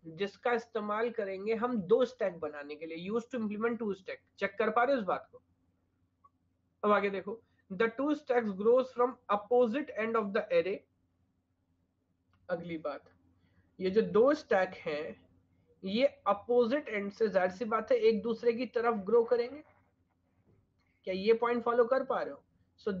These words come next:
this array will go like this and this, uh, stack, माफ कीजिएगा, this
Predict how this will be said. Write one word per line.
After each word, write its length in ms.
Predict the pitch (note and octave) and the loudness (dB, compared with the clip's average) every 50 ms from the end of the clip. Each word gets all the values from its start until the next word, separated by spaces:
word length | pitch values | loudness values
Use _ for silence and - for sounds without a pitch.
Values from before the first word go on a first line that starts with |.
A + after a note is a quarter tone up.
| F3 | 0
this 180 | B3+ D4 C#4 - | 0 0 2 2
array 280 | B3+ G#3+ G3 G3+ G#3 A3 G#3+ G#3 | 0 0 2 0 0 0 0 0
will 160 | G#3 G#3 A3 F#3+ E3+ | -2 -2 -2 0 2
go 100 | G#3 A#3 A#3 | 4 4 4
like 260 | A3+ G#3 F#3+ F3+ E3 D3+ - F#3+ | 4 0 -4 -4 -6 -6 -6 -4
this 260 | F#3 F#3 G3+ G#3 - _ - F#3+ | -4 -4 -4 -6 -8 _ -6 -6
and 200 | F#3+ F#3+ F#3 F3 | -6 -4 2 4
this, 120 | A3+ A3+ A3 - - F3 E3+ | 4 4 4 2 -6 -6 -6
uh, 180 | D#3 E3 E3+ - F#3 - | -4 -4 -6 -6 -8 -12
stack, 280 | - - G#3+ G3 F#3+ F#3+ | -8 -4 -2 -2 -2 -2
माफ 240 | E3+ D#3 D3+ D3+ _ - | -4 -8 -8 -8 _ -12
कीजिएगा, 420 | D#3+ D3+ D3+ D#3 D#3 F#3 A#3+ F4 - _ _ _ _ _ _ - | -12 -10 -8 -6 -6 -6 -8 -8 -10 _ _ _ _ _ _ -4
this 260 | F3 G3 A#3+ A3+ A#3 | 2 2 2 4 2